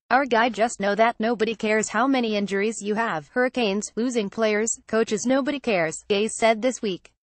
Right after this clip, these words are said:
It's all about what are you going to do? Are you going to win games or are you going to lose games? That's all they care about. Two things about these Dolphins moving forward. One, the drop-off from Cutler to Moore is negligible. I'd be as comfortable arguing Miami is better off with Moore, who knows the offense and his teammates better.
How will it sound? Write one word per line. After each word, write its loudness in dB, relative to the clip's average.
It's 0
all 2
about 2
what 0
are -2
you 0
going 0
to -2
do? -2
Are 4
you 0
going 0
to 0
win -2
games -4
or 4
are 6
you -2
going 0
to -4
lose -2
games? -2
That's 0
all 2
they -2
care 0
about. 0
Two 2
things 0
about 0
these -6
Dolphins 2
moving -2
forward. 0
One, 0
the 0
drop-off -2
from -6
Cutler -2
to -4
Moore 0
is 0
negligible. -4
I'd 0
be 0
as -2
comfortable 0
arguing 2
Miami -2
is -4
better 2
off 4
with -2
Moore, 2
who 2
knows 2
the -2
offense -4
and -4
his -2
teammates -2
better. 0